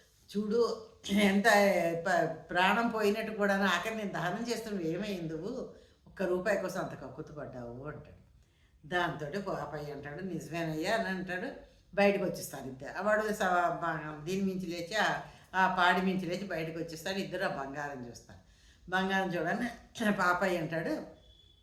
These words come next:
"పుల్లయ్య, పుల్లయ్య, ఇదిగో ఇది ఇంత బంగారం, పోనే దొరికితే పోదేనేదో, ఇది చేస్తే చేశాను, మన ఇద్దరం బాగుపడుతున్నాం చూసావా,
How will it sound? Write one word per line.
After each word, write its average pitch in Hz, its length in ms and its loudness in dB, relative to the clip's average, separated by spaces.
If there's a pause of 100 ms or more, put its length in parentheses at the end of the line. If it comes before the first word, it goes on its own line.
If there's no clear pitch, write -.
(360)
"పుల్లయ్య, 143 340 -4
పుల్లయ్య, 165 560 0 (420)
ఇదిగో 165 280 -2
ఇది 170 340 0 (120)
ఇంత 160 220 0
బంగారం, 185 760 0 (280)
పోనే 196 280 2
దొరికితే 180 340 0
పోదేనేదో, 165 800 -2
ఇది 175 260 -4
చేస్తే 165 240 -4 (140)
చేశాను, 190 320 -4
మన 180 160 -4
ఇద్దరం 175 280 -2
బాగుపడుతున్నాం 165 680 -2
చూసావా, 165 400 -4